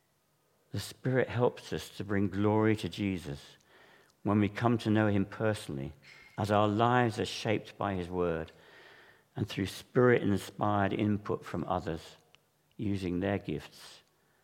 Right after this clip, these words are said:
and as we fulfill the commission we've been given to share Jesus with others. My third point is that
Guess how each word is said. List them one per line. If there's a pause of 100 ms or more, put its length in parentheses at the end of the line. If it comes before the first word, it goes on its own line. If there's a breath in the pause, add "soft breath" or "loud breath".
(400)
and
as
we
fulfill
the
commission (640 soft breath)
we've
been
given
to
share
Jesus
with
others. (4000 soft breath)
My
third
point
is
that